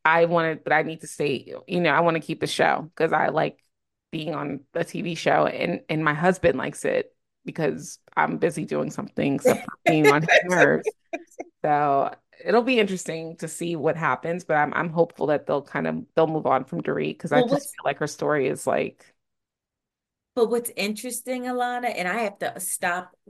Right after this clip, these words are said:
Speaker 2: I read comments and things, and it's so indicative of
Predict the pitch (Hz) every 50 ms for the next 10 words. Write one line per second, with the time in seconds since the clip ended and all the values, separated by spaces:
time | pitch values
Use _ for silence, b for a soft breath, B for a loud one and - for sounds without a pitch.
0 | 185 180 156 - - 190 214 214 202 220 254 226 196 - - - 175 180 185 202
1 | 208 220 214 214 - 226 220 220 214 233 233 233 226 220 - - 190 202 190 175
2 | 175 - - - - 233 220 226 214 - 180 196 190 185 185 185 180 - 190 175
3 | 180 175 175 170 _ _ - 151 156 151 151 156 160